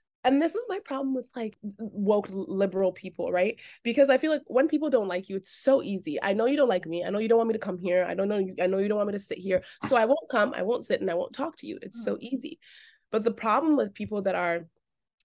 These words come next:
Speaker 1: very woke and liberals, because they also ha-, adopt a mentality of, like,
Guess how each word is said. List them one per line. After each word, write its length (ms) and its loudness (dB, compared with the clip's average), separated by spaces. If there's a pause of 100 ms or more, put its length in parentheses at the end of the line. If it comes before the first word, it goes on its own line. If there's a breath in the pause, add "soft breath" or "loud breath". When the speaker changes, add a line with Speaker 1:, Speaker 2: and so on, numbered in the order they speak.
Speaker 1:
very 360 0
woke 320 -2
and 120 -8
liberals, 300 -2
because 220 -8
they 100 -2
also 220 -2
ha-, 180 -2
adopt 380 -2
a 20 -8
mentality 500 -6
of, 140 -8
like, 220 -8